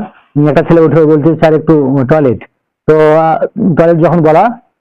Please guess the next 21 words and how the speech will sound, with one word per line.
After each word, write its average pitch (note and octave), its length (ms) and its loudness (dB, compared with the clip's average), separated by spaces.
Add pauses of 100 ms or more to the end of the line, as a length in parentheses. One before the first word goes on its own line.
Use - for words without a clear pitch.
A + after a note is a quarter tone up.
(120)
তখনই E3 280 0
আমি D3+ 200 0
আব-, D3 280 0
এই C#3 180 0
টিচার D3+ 240 2
আবার C#3+ 140 2
বলছে, C3 320 0 (560)
আহ, B2 280 0
'গো।' A#2+ 360 0 (280)
তাহলে D3+ 140 2
'গো' C#3 200 2
বলার F3+ 320 0
সঙ্গে D#3+ 220 -2
সঙ্গে D3 160 0 (120)
সে C3+ 60 2
কিন্তু C#3 360 0 (300)
ঘর C3+ 160 0
থেকে C#3+ 160 0
বেরিয়ে C#3+ 360 0 (300)
টয়লেটে C#3 320 2
চল-, B2 300 -2